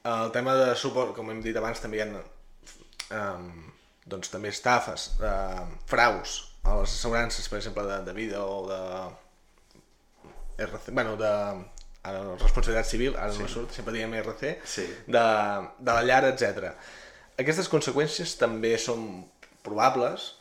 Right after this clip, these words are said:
Speaker 1: eh, amb el que vull dir que sempre hi haurà un pèrit que vagi a provar si realment és un, bueno,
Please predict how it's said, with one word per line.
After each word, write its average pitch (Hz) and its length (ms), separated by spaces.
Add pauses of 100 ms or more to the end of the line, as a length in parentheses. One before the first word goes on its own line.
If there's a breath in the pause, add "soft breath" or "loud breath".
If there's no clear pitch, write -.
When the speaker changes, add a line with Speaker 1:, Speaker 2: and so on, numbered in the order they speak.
Speaker 1:
eh, - 60
amb 98 720
el 113 60
que 113 80
vull 110 120
dir 107 80
que 104 100
sempre 110 280
hi 113 40
haurà 110 180
un 104 120
pèrit 120 300
que - 60
vagi 107 240
a - 40
provar 110 260
si 107 280
realment 110 400
és 104 120
un, 104 380 (460)
bueno, 92 240